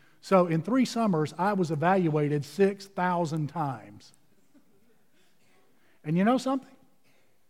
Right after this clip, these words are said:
They were all sweet, except for one. I don't remember the nice things any of them said.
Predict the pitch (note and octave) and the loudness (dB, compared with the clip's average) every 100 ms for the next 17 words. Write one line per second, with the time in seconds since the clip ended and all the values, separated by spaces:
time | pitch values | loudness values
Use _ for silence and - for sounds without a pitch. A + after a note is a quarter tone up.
0 | _ F#3 B3 C#4 C4+ - A#3 C#4+ B3 - | _ 0 2 2 -2 -6 -6 -6 -6 -10
1 | - _ _ _ _ _ _ _ _ D3+ | -20 _ _ _ _ _ _ _ _ -8
2 | C#3 - E3+ E3+ F3 E3+ C#3+ - A2+ _ | -8 -4 -4 -4 -10 -8 -10 -14 -20 _
3 | _ _ _ _ _ _ _ _ _ _ | _ _ _ _ _ _ _ _ _ _
4 | _ _ _ _ - - _ E3 A3 A3+ | _ _ _ _ -20 -20 _ 2 4 4
5 | F#3+ F3 F3 F#3+ F3 D3+ D3+ D#3+ - - | 2 2 2 2 0 0 0 -2 -4 -4
6 | E3+ D3 E3 A3+ D#3+ C#3 C#3 F3 G#3+ F3+ | -4 -2 0 2 0 -2 -6 -6 -6 -8
7 | D#3 | -12